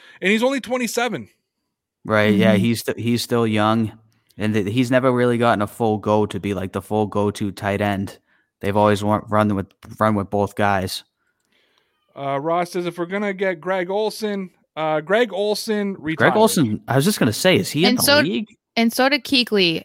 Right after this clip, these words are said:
Speaker 3: and I love Kuechly. He was one of my favorite players that was not on the Patri-, I was so sad that he retired, but I would probably, I would be so excited if they somehow got him out of retirement. Not
Speaker 1: Uh,
Speaker 3: happening,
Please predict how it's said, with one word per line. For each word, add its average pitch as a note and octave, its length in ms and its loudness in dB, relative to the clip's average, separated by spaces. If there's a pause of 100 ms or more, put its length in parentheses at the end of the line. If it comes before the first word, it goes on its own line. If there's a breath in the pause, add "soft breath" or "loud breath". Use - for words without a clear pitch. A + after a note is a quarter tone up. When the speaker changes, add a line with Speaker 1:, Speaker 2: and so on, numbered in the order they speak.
Speaker 3:
and F#3+ 120 -4
I B3+ 200 4
love A#3 280 2
Kuechly. G#3 360 -2
He G#3+ 100 0
was A3 160 -2
one A#3 160 2
of C#4+ 80 0
my C#4 160 2
favorite A#3 440 0
players G#3+ 640 2
that F#3 160 2
was F#3+ 140 -2
not F#3+ 180 2
on G3 140 0
the F#3+ 60 0
Patri-, F#3 420 -4
I F#3+ 120 4
was F#3 140 0
so F#3+ 220 0
sad G#3+ 260 0
that G#3 80 -2
he G#3+ 140 -4
retired, E3+ 640 0
but E3 260 2 (580)
I F#3+ 120 6
would G3+ 200 4 (100)
probably, F#3+ 680 0
I G3 160 2
would G3+ 180 -2
be G3 100 -6
so F3+ 240 -2
excited D#3+ 440 -6
if E3 80 -14
they E3+ 120 -8
somehow D#3+ 400 -4
got D#3+ 220 -2
him E3 160 -8
out E3+ 140 -6
of E3 80 -12
retirement. D#3 480 -12 (100)
Not B3+ 180 4
Speaker 1:
Uh, C4 40 0
Speaker 3:
happening, F3 520 -2